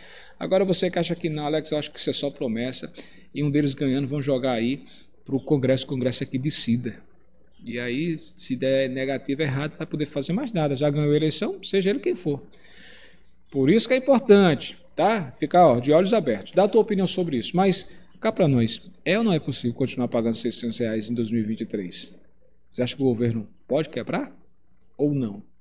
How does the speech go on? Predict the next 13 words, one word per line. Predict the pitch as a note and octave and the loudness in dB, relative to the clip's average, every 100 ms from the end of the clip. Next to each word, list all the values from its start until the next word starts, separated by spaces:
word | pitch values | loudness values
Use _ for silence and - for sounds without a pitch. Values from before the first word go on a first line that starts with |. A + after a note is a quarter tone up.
| - | -12
Tem, | A#2+ B2 D3+ | -6 -4 -6
Alex. | A#2+ - - | -8 -14 -8
Tem | - | -8
como | - G#3+ | -6 -6
pagar | G3+ A3+ | -6 -6
sim | A3+ - D#3 | -6 -6 -6
seiscentos. | - D3+ - A2+ - | -6 -6 -8 -10 -12
Então, | C#3 - F3+ F#3+ - - - | -8 -2 0 -2 -8 -20 -8
dá | D3+ | -4
a | D3+ | -2
tua | - | 0
opinião. | D#3 D#3+ C#3 F2 - - - - - | 0 0 -2 -6 -14 -20 -20 -20 -20
Ok? | - F#3+ B3 C#4 | 2 8 8 8